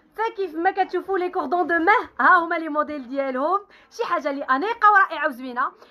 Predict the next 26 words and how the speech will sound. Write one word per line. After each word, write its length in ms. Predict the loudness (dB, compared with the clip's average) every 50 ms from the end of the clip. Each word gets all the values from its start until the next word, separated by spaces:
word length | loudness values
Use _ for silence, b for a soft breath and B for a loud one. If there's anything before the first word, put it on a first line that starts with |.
| b _
هذا 300 | -2 0 0 0 0 -2
اللي 160 | -4 -2 0
لابسه 260 | 0 0 0 0 -4
لكم 240 | -4 -4 -6 -8 -4 -4
انا 260 | -2 2 2 2 2 4
لا 140 | 2 2 2
couleur 380 | 4 2 0 2 2 0 -2
ديالو 320 | -2 -2 -2 0 0 0 -2
في 100 | -4 -10
الموف، 500 | -10 -6 0 2 4 4 4 2 0 -6 -18 B B B B B B B B B
وهذا 520 | 0 2 2 4 6 4 6 6 6 6 6
لا 140 | 4 2
كولور 340 | 2 2 -2 0 0 0 -2
ديالو 280 | -4 -8 -8 -6 -6 -6
في 80 | -8
البلو 260 | -10 -10 -8 -6 -6 -2 4
مارين، 460 | 4 4 4 4 2 -2 -6 -6 -8 B B B B B B
هذا 280 | -2 0 2 2 2 0
في 80 | 0
الغوز، 600 | -4 -8 -2 2 4 6 6 4 2 -2 -10 -10 -8
هذا 200 | -2 0 0 0
موف 240 | 0 -2 -2 -2
عاوتاني، 440 | -2 -4 -4 -4 -6 -6 -4 -2 -4 -4 -2 0
وهذا 340 | 2 4 4 4 4 2 -2
بلو 200 | -2 -2 -6 -8
سيال. 300 | -8 -10 -12 -12 -12